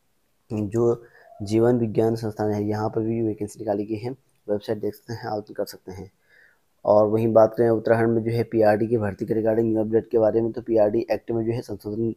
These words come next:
से खुलेगा बेरोजगारों के लिए नौकरी का रास्ता। तो यहाँ पर पीआरडी एक्ट में संशोधन कर दिया गया है और इसके लिए अब नौकरी खुलने वाली है।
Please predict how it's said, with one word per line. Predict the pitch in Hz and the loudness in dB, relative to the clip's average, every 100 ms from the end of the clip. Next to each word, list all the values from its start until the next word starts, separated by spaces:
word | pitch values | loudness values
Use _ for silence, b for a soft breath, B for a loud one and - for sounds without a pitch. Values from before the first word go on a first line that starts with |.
| - | -8
से | - 131 139 b b b _ | -4 -4 -4 b b b _
खुलेगा | 113 110 110 | -2 2 2
बेरोजगारों | 104 107 107 107 110 110 120 | 2 -2 -2 2 2 2 0
के | 117 110 | 0 0
लिए | 107 113 120 | 2 0 0
नौकरी | 110 107 113 | -4 -4 -4
का | 107 | -2
रास्ता। | 101 101 101 | -2 -2 -6
तो | 113 | -4
यहाँ | 110 107 | -2 -2
पर | 110 | -4
पीआरडी | 110 107 104 113 | -2 0 0 0
एक्ट | 107 - | -2 -4
में | 110 | -8
संशोधन | 104 104 107 | -6 -10 -8
कर | 107 107 | -6 -4
दिया | 104 107 | -4 -4
गया | 110 | -6
है | 117 | -8
और | - 110 | -6 -6
इसके | 101 - 113 | -6 -6 0
लिए | 113 | 0
अब | 110 | 0
नौकरी | 110 104 113 | -2 -6 -10
खुलने | 110 107 107 110 | -12 -6 -4 0
वाली | 107 107 | 0 0
है। | 104 139 | -4 -10